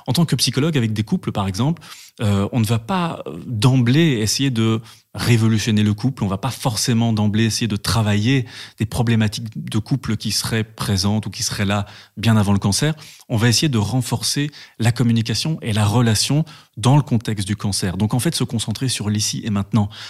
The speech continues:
parce que je pense que c'est de ça dont, dont, dont les gens ont besoin finalement. Arriver à trouver certaines choses qui vont les aider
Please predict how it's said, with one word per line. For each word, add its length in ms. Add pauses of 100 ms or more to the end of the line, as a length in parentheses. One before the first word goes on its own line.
(120)
parce 160
que 100
je 320
pense 420
que 120
c'est 260
de 120
ça 240
dont, 260
dont, 500
dont 180
les 100
gens 140
ont 80
besoin 400
finalement. 460 (520)
Arriver 720 (100)
à 340 (120)
trouver 400
certaines 340
choses 220
qui 100
vont 140
les 200
aider 280